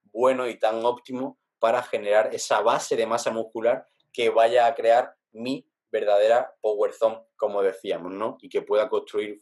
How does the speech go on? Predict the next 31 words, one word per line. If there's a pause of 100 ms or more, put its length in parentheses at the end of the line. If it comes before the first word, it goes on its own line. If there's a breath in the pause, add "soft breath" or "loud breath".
(160)
fuerza
a
largo
plazo.
Y
además
me
voy
dando
cuenta
como
los
levantadores, (440)
eh,
que
cada
vez, (140)
eh,
pesan
más, (400)
son
los
que
so-,
tienen
una
progresión
más
lineal
y
constante.